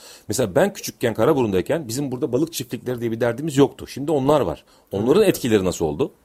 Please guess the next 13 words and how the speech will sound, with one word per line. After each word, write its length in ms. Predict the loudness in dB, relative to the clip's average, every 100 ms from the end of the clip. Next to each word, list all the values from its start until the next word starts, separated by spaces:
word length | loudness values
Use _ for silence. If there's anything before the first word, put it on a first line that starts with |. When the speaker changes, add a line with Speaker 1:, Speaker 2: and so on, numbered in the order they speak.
| _ _ _ -14 -6
Speaker 2:
Ya 180 | -4
tabii, 400 | 0 0 2 0 -2
yani 260 | -4 -4
balık 220 | -2 -2 -4
çiftlikleri 760 | -12 -14 -10 -6 0 0 0
daha 180 | -2 0
önce 200 | 0 0
bunlar 260 | 0 -4 -2
çok 280 | -4 -4
körfezin 400 | -4 -2 -2 -2
içindeydi. 580 | -4 -4 -2 -2 -2 -6 -4
Bir 260 | -4 -4 -6
uğraştık, 500 | -6 -6 -8 -14